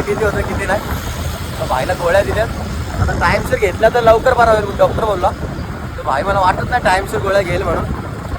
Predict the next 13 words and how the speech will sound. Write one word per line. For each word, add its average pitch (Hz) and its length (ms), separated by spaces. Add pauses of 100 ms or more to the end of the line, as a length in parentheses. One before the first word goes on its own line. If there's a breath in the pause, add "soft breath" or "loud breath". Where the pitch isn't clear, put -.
(140)
तरी 156 220
पण 220 120
बघू 214 180
आता, 202 240 (340)
दोन 196 240
तीन 220 140
दिवस 226 240
लागेल 220 300
बोलला. 208 240
आता - 1120
दोन 185 320
तीन 208 220
दिवस 208 220